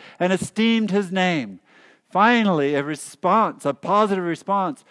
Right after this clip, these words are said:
Those who feared the Lord spoke. <laughs> In the same way God heard the words of the complainers,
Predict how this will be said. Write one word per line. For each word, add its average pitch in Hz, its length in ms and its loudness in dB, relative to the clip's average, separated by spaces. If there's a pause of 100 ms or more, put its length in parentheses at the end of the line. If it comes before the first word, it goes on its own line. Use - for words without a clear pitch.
(240)
Those 220 460 2
who 165 120 -8
feared 226 500 0
the 175 120 -2
Lord 202 440 0
spoke. - 800 0
<laughs> - 2000 -20
In 123 120 -6
the 143 60 -4
same 240 300 2
way 226 180 4
God 190 300 4
heard 196 340 -2
the 185 100 0
words 180 340 0
of 170 40 -6
the 175 60 -2
complainers, 202 800 0